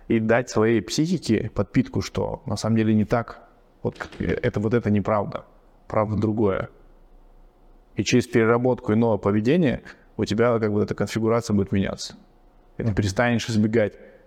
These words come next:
Speaker 1: сильных, ответственных и крутых людей вокруг себя.
Speaker 2: Ага.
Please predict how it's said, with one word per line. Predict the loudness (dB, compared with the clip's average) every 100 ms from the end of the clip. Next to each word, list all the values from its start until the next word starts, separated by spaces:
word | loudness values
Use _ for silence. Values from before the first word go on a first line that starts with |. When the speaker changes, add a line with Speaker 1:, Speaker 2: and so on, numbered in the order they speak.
| _
Speaker 1:
сильных, | -10 -2 0 2 0 -2 -12 -20 _ -20 -8
ответственных | -2 2 2 0 0 0 -2 -10 -4
и | -4
крутых | -2 -2 -2 -2
людей | 0 2
вокруг | 0 0 -4
себя. | -4 -4 -8 _ _ _ _ _ _ _ _ _ -6
Speaker 2:
Ага. | -4 -4 -6